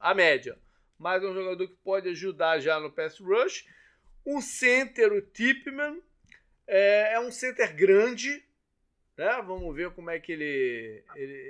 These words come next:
ele vai render. Um outro jogador de linha ofensiva, Carter Warren, tem, sabe jogar, sabe jogar.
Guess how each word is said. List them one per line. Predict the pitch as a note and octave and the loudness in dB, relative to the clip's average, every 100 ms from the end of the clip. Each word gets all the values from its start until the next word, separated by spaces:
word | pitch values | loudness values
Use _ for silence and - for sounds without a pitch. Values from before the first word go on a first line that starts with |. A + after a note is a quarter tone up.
| C#3+ | -14
ele | D3 D3 | -12 -10
vai | C#3 C#3 | -6 -6
render. | D3+ D3+ C3 C#3 F#3+ C#4 _ _ _ _ _ _ _ _ _ _ _ | -6 -8 -6 0 0 0 _ _ _ _ _ _ _ _ _ _ _
Um | F3+ F#3 | -4 2
outro | A3+ C#4 C#4 G#3 | 6 6 4 0
jogador | G3 G#3 F3+ F3+ | 0 4 4 4
de | F3 F3+ | -2 -6
linha | F#3 | -8
ofensiva, | F3+ F#3 E3 - F3 D#3 D3 | -10 -8 -8 -8 -10 -6 -8
Carter | - E3+ D#3 D#3+ | 0 0 2 -2
Warren, | C#3 C3+ E3+ A3 B3+ - - _ _ _ _ _ _ _ _ _ _ | 0 2 4 4 2 -2 -20 _ _ _ _ _ _ _ _ _ _
tem, | D4+ E4+ E4+ C4 F3+ _ _ _ | 2 2 -2 -10 -12 _ _ _
sabe | - - - G4+ | -16 4 4 4
jogar, | C4+ A#3+ F3 F#3 G3+ A#3+ - _ _ _ _ _ _ | 2 2 6 8 8 6 -6 _ _ _ _ _ _
sabe | - B3 B3+ | -4 -4 -2
jogar. | G#3 F3 C#3+ D#3 G#3 - | 0 2 6 4 4 -6